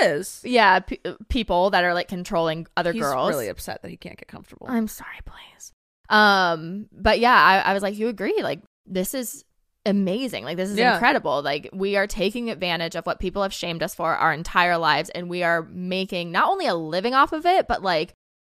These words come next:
Speaker 2: an amazing income.
Speaker 1: Yeah, men, if you're so disgusted by it, stop subscribing.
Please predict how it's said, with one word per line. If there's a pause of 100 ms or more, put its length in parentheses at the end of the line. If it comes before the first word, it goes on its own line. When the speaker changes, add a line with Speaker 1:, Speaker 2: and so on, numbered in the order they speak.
(180)
Speaker 2:
an
amazing
income.
Speaker 1:
Yeah,
men,
if
you're
so
disgusted
by
it, (300)
stop
subscribing.